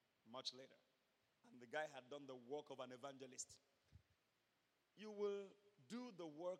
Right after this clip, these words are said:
of the one that anointed, anointed you. That's what I've observed. That's why it's important where you put your head.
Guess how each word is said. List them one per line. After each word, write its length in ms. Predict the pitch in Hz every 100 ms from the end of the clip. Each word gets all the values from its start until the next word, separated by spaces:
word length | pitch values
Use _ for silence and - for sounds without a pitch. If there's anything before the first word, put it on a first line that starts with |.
| -
of 80 | 151 127
the 80 | 143
one 240 | 143 156
that 80 | 139
anointed, 400 | 120 120 135 131 - 123
anointed 400 | 127 139 131 107
you. 160 | 98 - _ _ _ _ _ _ _ _ _ _ _ _ _ _ _ _
That's 160 | 147 156
what 160 | 147
I've 100 | 120
observed. 540 | 110 98 113 92 - - _ _ _ _ _ _ _ _ _ _ _ _ _ _ _ _ - _ _ _
That's 240 | - 139 -
why 320 | 123 127 127 139 - _ _ _ _ _ _ _ _ _ _ _ _ _ _
it's 160 | 117 123
important 560 | 113 - 143 147 143
where 140 | 127 135
you 80 | 131
put 240 | - 135
your 160 | 117 117
head. 180 | 117